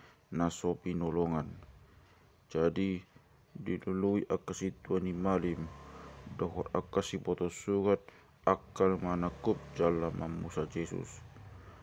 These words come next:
Ala di dok nasi dama, unang ma di pestai, so tunggu tu na tokopi.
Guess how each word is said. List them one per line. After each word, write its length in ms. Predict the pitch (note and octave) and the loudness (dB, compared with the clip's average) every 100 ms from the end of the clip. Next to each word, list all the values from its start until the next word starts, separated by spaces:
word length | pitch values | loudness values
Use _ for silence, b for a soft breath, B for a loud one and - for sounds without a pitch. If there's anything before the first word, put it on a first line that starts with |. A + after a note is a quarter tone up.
| B - | B -4
Ala 400 | D#2+ D#2+ E2 F2 | 2 4 4 2
di 80 | F#2 | 0
dok 240 | F#2 F2 - | -2 -4 -4
nasi 400 | F#2 - A2 G2+ | -6 -4 -4 -2
dama, 400 | F2+ F2 F2 G2 - b b b b | -2 -2 -2 -4 -8 b b b b
unang 400 | A2 G#2 F#2+ F2+ | 2 4 4 2
ma 320 | F2 F#2 F#2 F#2 - | 0 0 0 -2 -6
di 160 | F2+ E2+ | -8 -10
pestai, 720 | - F2+ - - E2 G2 G#2+ - B B - | -4 -4 -4 -2 2 2 0 -6 B B -10
so 160 | - | -4
tunggu 480 | F2 - E2+ E2+ G#2 - - | -4 -4 -4 -2 -4 -4 -2
tu 160 | F2 D#2+ | -2 -2
na 160 | - D2+ | -4 -4
tokopi. 640 | - E2 D#2 D#2 D#2 E2+ | -4 -4 -2 -2 -2 -4